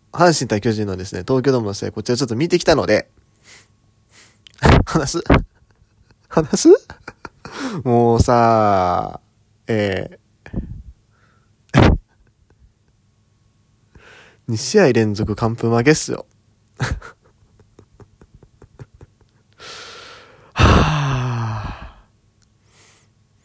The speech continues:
ぁ。なんかもう、魔法が一年で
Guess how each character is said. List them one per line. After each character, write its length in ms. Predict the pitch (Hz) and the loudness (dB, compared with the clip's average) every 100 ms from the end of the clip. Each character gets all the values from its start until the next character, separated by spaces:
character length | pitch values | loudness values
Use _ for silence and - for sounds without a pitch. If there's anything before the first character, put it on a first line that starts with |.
| _ _ - - _ _ _ _ _ _ _ _ - | _ _ -20 -20 _ _ _ _ _ _ _ _ -8
ぁ。 60 | |
な 80 | 117 | -6
ん 20 | |
か 140 | 110 104 | -4 -2
も 1000 | 104 104 104 104 101 101 101 101 98 - | 0 0 0 0 0 0 -2 -2 -2 -4
う、 40 | - _ _ _ _ _ _ _ _ _ - | -10 _ _ _ _ _ _ _ _ _ -8
魔 80 | 104 | -6
法 180 | - 110 | -2 -2
が 380 | 120 120 120 - | 0 0 0 -4
一 220 | - 127 | -12 -6
年 220 | 120 110 | -4 -4
で 200 | 101 95 | -6 -8